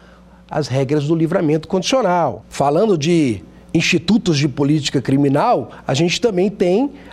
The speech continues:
a suspensão condicional da pena, o sursi,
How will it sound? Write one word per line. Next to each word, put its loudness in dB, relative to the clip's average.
a 0
suspensão -2
condicional 0
da -4
pena, 0
o 0
sursi, 0